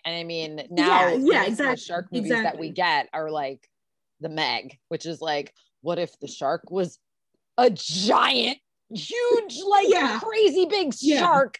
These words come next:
Speaker 1: and Jason Statham is there? Like, it's never really, like, realistic and grounded in anything, which is what this
Speaker 2: Ye-,
Speaker 1: movie
Speaker 2: yeah.
Speaker 1: is.
Speaker 2: Um, and
Speaker 1: It's
Speaker 2: I,
Speaker 1: always
Speaker 2: yeah,
Speaker 1: like,
Speaker 2: and
Speaker 1: "What if
Speaker 2: that's,
Speaker 1: it was a
Speaker 2: that's the difference.
Speaker 1: dinosaur?" Like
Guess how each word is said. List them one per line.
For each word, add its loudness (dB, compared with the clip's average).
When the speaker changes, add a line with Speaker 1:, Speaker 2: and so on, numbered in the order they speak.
Speaker 1:
and -4
Jason -8
Statham -10
is -10
there? -4
Like, 4
it's -2
never -2
really, -8
like, -2
realistic -2
and -12
grounded -6
in -12
anything, -16
which -16
is -12
what -2
this -8
Speaker 2:
Ye-, 4
Speaker 1:
movie -6
Speaker 2:
yeah. 4
Speaker 1:
is. -10
Speaker 2:
Um, -2
and 2
Speaker 1:
It's -
Speaker 2:
I, 6
Speaker 1:
always 4
Speaker 2:
yeah, 8
Speaker 1:
like, 0
Speaker 2:
and 0
Speaker 1:
"What 8
if 4
Speaker 2:
that's, 0
Speaker 1:
it 2
was 4
a 4
Speaker 2:
that's -4
the 2
difference. 4
Speaker 1:
dinosaur?" -2
Like -8